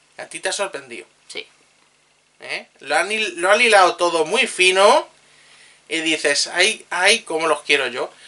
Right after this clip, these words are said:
Speaker 1: A Ed Boon y a John Vogel, siempre nos olvidamos de John Vogel. ¿eh? John Vogel es muy importante en Mortal Kombat. La trama básicamente es el, el máximo encargado de... hay mucha más gente en el equipo, claro.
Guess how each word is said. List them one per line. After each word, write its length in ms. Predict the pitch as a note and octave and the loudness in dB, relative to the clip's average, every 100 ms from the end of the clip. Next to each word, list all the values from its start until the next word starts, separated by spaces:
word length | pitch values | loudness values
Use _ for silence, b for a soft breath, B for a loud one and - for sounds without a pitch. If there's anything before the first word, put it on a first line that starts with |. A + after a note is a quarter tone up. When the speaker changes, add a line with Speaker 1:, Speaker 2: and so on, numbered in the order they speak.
| B B | B B
Speaker 1:
A 180 | - D#3+ | 2 2
Ed 80 | D3 | 2
Boon 200 | C#3+ D#3 | -4 -4
y 120 | E3+ | 2
a 100 | F#3 | 2
John 220 | G3+ A3+ F3+ | 2 -2 0
Vogel, 320 | G3 D#3+ B2+ | 0 2 0
siempre 280 | F3 F#3 G3 | -2 -2 -2
nos 120 | F#3 | -2
olvidamos 440 | E3+ E3 E3 D#3+ | -4 -4 -4 -4
de 100 | D#3 | -4
John 200 | C#3+ C3+ | -6 -8
Vogel. 380 | C#3+ D3+ C#3 - _ _ | -4 -4 -6 -12 _ _
¿eh? 200 | C#3+ E3 F3+ | -10 -10 -8
John 180 | D#3+ F#3 | -10 -6
Vogel 280 | F#3 F3 E3+ | -6 -4 -6
es 100 | D3+ | -8
muy 320 | D3 F#3+ F#3 | -14 -12 -12
importante 600 | C#3+ - C3+ C#3+ - C3 | -12 -10 -8 -8 -10 -14
en 60 | |
Mortal 300 | B2+ B2 B2 | -14 -12 -14
Kombat. 300 | - C3 - - B B B B B B B | -14 -18 -18 -20 B B B B B B B
La 160 | - B2 | -12 0
trama 280 | D3+ D#3 D#3 | 0 2 0
básicamente 720 | D#3 D#3 C#3+ C3+ D3 E3 C#3+ | 0 -4 -6 -6 -6 -4 -4
es 200 | B2+ - | -2 -4
el, 280 | B2 B2 - | -6 -8 -10
el 280 | B2 A#2 | -12 -12
máximo 360 | C3 C#3 C#3 C3 | -8 -6 -6 -8
encargado 320 | B2+ B2 B2 | -8 -6 -6
de... 100 | A#2+ | -6
hay 100 | A#2+ | -8
mucha 240 | A#2+ A#2+ B2 | -8 -10 -6
más 120 | A#2 | -6
gente 220 | B2+ A2+ | -6 -12
en 80 | A2+ | -14
el 80 | G#2 | -14
equipo, 340 | G#2 - - | -14 -16 -14
claro. 240 | D3 D3 | -10 -12